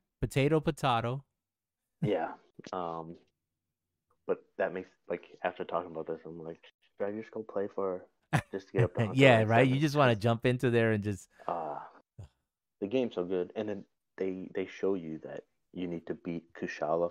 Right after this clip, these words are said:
Speaker 2: first, and then you use his stuff, and you can beat Teostra easier.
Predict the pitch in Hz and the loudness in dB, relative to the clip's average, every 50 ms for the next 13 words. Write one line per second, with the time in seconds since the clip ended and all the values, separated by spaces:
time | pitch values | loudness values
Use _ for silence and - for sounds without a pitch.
0 | - - 80 78 76 78 - - - _ _ _ _ _ _ _ - 85 90 90 | -2 -4 -4 -4 -4 -6 -10 -16 -20 _ _ _ _ _ _ _ -8 -4 -4 -2
1 | 90 87 85 85 90 85 80 - - - 98 95 95 - - - 82 78 - - | -2 -4 -4 -6 -6 -6 -6 -6 -4 -2 -2 -2 -2 -4 -6 -2 -2 -2 -2 -4
2 | _ _ _ _ _ _ - - 87 85 - 85 80 80 80 76 - - - 80 | _ _ _ _ _ _ -14 -12 -12 -10 -10 -12 -10 -10 -10 -12 -10 -8 -4 -4
3 | 82 85 - - - 65 78 80 78 80 80 76 73 76 82 | -4 -4 -6 -8 -12 -12 -12 -12 -12 -12 -12 -12 -12 -12 -14